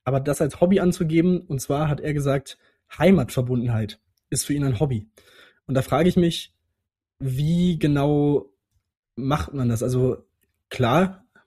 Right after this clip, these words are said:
man kann dann häufiger vielleicht in die Heimat fahren, als es vielleicht andere tun. Aber das als Hobby anzugeben, fand ich schon sehr interessant.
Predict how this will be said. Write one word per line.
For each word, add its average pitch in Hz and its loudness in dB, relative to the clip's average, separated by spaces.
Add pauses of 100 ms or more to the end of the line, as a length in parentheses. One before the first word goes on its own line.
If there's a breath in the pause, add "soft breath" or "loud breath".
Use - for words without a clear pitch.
man 131 -2
kann 139 -2
dann 131 0
häufiger 147 0
vielleicht 139 -2
in 143 -2
die 131 0
Heimat 139 -2
fahren, 156 -2
als 135 -4
es 139 -8
vielleicht 120 -6
andere 175 2
tun. 226 2 (800 loud breath)
Aber 117 -2 (400)
das 123 -4
als 127 -2
Hobby 160 0
anzugeben, 175 4
fand 160 0
ich 147 -2
schon 147 -4
sehr 135 0
interessant. 110 -6